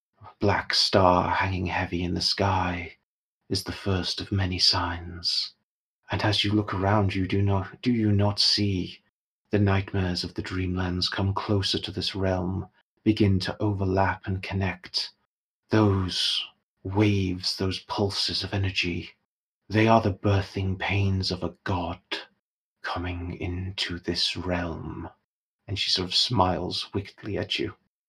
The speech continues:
as she opens the door at the far end of the temple that would lead into a more private sanctum and ushers you through.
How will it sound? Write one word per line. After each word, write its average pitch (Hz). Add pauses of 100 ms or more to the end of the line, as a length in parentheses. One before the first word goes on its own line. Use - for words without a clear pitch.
(220)
as 90
she 90
opens 92 (440)
the -
door 90
at 95
the -
far 101
end 90
of 85
the -
temple 90
that 92
would 92
lead 95
into 92
a -
more 92
private 90
sanctum 87 (460)
and 92 (120)
ushers -
you 92
through. -